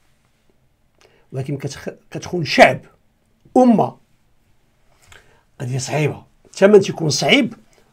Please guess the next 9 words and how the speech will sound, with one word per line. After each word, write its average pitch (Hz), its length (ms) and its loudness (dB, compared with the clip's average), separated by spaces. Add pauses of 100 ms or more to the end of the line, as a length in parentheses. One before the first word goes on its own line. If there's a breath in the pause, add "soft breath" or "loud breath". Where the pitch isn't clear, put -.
(220)
وتكون 202 340 -6
في 190 140 -8
مشارق 349 500 4
الأرض 233 280 0
ولا 202 140 4
في 214 140 -12
مغاربها. 277 760 4 (2250)
السوة 285 520 2
ديالك، 131 440 -6